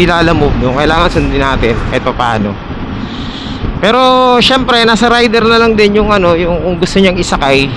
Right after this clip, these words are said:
yung parcels. Eh, mas maganda po kasi talagang ina-, ano, tawag nito, i-, i-dinedeclare yung order.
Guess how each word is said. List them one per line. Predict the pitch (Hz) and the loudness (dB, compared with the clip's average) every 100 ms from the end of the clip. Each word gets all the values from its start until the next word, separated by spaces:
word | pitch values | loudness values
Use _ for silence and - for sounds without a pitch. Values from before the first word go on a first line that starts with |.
| - 131 | -6 -4
yung | 139 135 135 131 127 127 123 - | -2 -2 -4 -4 -4 -6 -8 -6
parcels. | 147 156 139 113 107 98 - - - - - - - - - - - - | -2 0 0 0 -2 -4 -10 -12 -12 -12 -14 -12 -10 -10 -8 -10 -10 -10
Eh, | - | -4
mas | 196 226 | 0 0
maganda | 226 233 226 208 | 0 0 0 0
po | 208 | 0
kasi | 180 185 | 0 2
talagang | 180 175 175 | 2 2 0
ina-, | 165 156 127 113 | 2 2 2 0
ano, | 117 123 - | -2 -6 -4
tawag | 120 120 120 | -2 0 -2
nito, | 120 | -4
i-, | 120 120 117 117 113 104 - - - 131 | -2 0 2 2 0 -2 -6 -8 -6 -2
i-dinedeclare | 151 156 151 151 147 147 147 151 175 165 170 165 170 160 135 - - - | 0 2 2 2 2 2 2 2 2 2 0 2 2 2 0 -2 -4 -2
yung | 135 143 139 - | 0 0 0 0
order. | 139 143 151 151 | 0 0 0 0